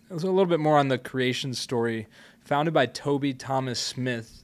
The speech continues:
uh, in twenty eighteen, he was attending university in New Zealand, actually, and working for Airbnb. So a pretty cool story there.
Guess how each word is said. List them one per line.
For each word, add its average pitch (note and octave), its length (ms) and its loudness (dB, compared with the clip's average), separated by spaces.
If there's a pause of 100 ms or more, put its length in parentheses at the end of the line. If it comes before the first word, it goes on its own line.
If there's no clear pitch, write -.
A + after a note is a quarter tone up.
(120)
uh, A2+ 300 -6
in A#2+ 140 -8
twenty B2+ 320 -2
eighteen, A#2+ 520 -2
he A#2+ 120 -2
was A#2 160 -2
attending A#2+ 400 -4
university A#2 600 -4
in A#2 240 -4
New A2+ 140 -2
Zealand, B2+ 460 4
actually, A#2 400 -4 (480)
and A#2+ 260 -6
working D3 320 0
for - 180 -6
Airbnb. A2+ 800 -2 (460)
So A2+ 320 -2
a B2+ 160 -4
pretty C3+ 260 -2
cool B2 240 -4
story A2 340 -4
there. G#2 280 -12